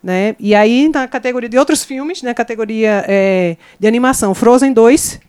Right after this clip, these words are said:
que é a maior bilheteria da história, né? De, do, de cinema de animação, tá de fora. The Farewell, né? A despedida de, da diretora chinesa Lulu Wang, né, de trinta e seis anos, diretora nova,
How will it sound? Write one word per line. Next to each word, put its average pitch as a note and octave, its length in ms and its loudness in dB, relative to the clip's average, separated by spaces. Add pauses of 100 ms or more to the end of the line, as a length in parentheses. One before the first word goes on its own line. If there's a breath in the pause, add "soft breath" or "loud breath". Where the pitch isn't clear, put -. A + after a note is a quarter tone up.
(220)
que A#3 320 -4 (240)
é G3 140 -8
a G3 80 -4
maior G#3 160 2
bilheteria C4 460 -2
da A#3+ 100 -2
história, A#3+ 400 0
né? A3+ 100 -4
De, G#3 180 -10 (120)
do, E3+ 180 -18 (420 soft breath)
de - 80 -14
cinema G3 320 -2
de G3 60 -2
animação, F#3+ 580 -2 (920 soft breath)
tá E3+ 160 2
de F#3 100 -6
fora. G3+ 400 0 (520 soft breath)
The A#3 120 2
Farewell, B3+ 600 2 (260)
né? G3 180 -6
A - 20 -4
despedida G3 880 -6
de, F3+ 400 -4 (120)
da F3+ 120 -4
diretora F3 800 -2
chinesa F#3 480 -4
Lulu G#3 320 0
Wang, G#3 420 -2 (420 soft breath)
né, E3+ 120 -12
de E3 80 -18
trinta F#3+ 260 -10
e F#3 40 -6
seis F3+ 260 -6
anos, G3 260 -8
diretora F3+ 380 -8
nova, F#3 440 -4